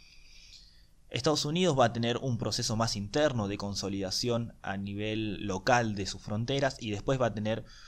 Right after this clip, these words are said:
eh, una variante del imperialismo que va a ser el neocolonialismo dentro de América Latina, y la otra potencia por fuera de Europa, que va a ser Japón, también va a tener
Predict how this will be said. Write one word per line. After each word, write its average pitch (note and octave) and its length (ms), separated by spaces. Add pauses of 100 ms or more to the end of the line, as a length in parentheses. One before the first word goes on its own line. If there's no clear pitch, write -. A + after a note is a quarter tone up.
(240)
eh, - 280 (160)
una A#2+ 240
variante A2+ 480
del G2+ 80
imperialismo G#2 480
que G#2 80
va F#2+ 80
a - 40
ser G#2 120
el G2 140
neocolonialismo G#2+ 920 (260)
dentro F#2+ 360
de F#2 60
América F#2+ 260
Latina, D3+ 460 (440)
y D3 140
la C#3 140
otra C3+ 240
potencia A#2+ 880
por G2+ 100
fuera A#2 220
de A#2 60
Europa, B2+ 320
que - 80
va G2+ 60
a - 40
ser A#2 100
Japón, C#3+ 460 (800)
también A#2+ 400
va A#2+ 60
a A2 80
tener A2+ 260